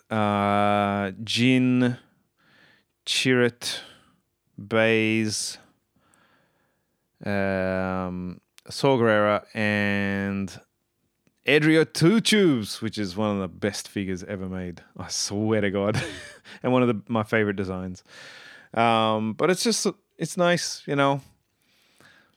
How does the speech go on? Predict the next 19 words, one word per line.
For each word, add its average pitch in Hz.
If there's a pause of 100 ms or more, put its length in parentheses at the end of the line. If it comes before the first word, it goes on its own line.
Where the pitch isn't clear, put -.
(720)
It's -
fun 143
to 131
do 127
this 120
stuff. -
Something 147
else 147
I 160
got 135
my 131
hands 131
on, 110 (180)
uh, 107 (120)
is, 104
uh, 101
was 107
a, 104
um, 95